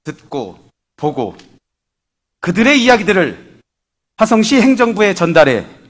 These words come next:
변화된 화성시를 만들겠다고 다짐했었습니다. 정말 숨가쁘게 달려온 시간들이었습니다. 지역의 많은 시민분들과 함께했던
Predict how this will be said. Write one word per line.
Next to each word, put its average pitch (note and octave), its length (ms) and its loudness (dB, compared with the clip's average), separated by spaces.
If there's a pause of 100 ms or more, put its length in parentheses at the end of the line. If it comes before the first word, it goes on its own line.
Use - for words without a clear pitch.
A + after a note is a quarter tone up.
(720)
변화된 G3+ 580 4
화성시를 G3+ 800 -4 (320)
만들겠다고 C#3+ 880 -6 (160)
다짐했었습니다. G2+ 920 -18 (1500)
정말 C#3+ 440 -4 (360)
숨가쁘게 D#3+ 680 -4
달려온 B2+ 760 -8
시간들이었습니다. G2 960 -18 (1800)
지역의 A#3 340 4
많은 C4 380 8
시민분들과 A#3 760 2
함께했던 D#3+ 1040 -6